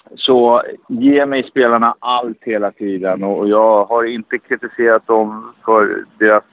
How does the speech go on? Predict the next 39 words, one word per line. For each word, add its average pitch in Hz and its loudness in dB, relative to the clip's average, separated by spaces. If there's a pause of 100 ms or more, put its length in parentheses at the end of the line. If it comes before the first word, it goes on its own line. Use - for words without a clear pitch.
(340)
eh, - -6
hårda 117 2
arbete 110 0
någon 107 -6
gång. 113 -4 (100)
För, 110 -8 (720)
eh, 107 0
det 139 0
måste 139 -2
jag 113 2 (320)
faktiskt - -8
berömma 110 0
dem, 101 -4
att, - -8
eh, 101 0 (420)
de 120 -4
har 131 4
verkligen 147 0
följt 131 0
matchplanen, 113 -4 (280)
ja, 107 0
de 107 -2
har 110 0
gett 104 0 (140)
allt. - -10
Och 98 -4
sen 123 -2
har 127 -2
vi 117 4 (840)
fallit 277 4
lite 170 2
kort - -8
i, 127 -2
i 127 -2
vissa 120 -4
matcher, 110 -4
men, 110 -2
men, 117 2
eh, 117 0